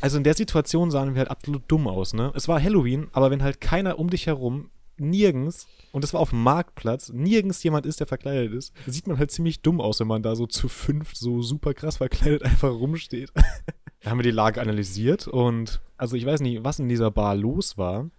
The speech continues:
Da stand sogar eigentlich auf der Website, dass erwünscht ist, dass man verkleidet kommt.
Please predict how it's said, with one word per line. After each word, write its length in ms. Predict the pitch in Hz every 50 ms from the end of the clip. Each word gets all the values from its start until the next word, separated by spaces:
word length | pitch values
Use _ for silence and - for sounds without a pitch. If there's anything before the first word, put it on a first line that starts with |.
| _ -
Da 80 | 131
stand 320 | 120 - - 135 175 202 175
sogar 260 | 127 113 107 107 -
eigentlich 220 | - 117 139 131
auf 80 | 123 -
der 160 | - 104 98
Website, 520 | 107 123 - - - - 104 104 107 104 -
dass 220 | 110 107 - -
erwünscht 460 | - 113 110 104 107 123 135 - -
ist, 100 | 120 -
dass 80 | 110 107
man 140 | 110 104 -
verkleidet 480 | - - - - 120 117 110 104 -
kommt. 340 | - - 104 104 117 127 -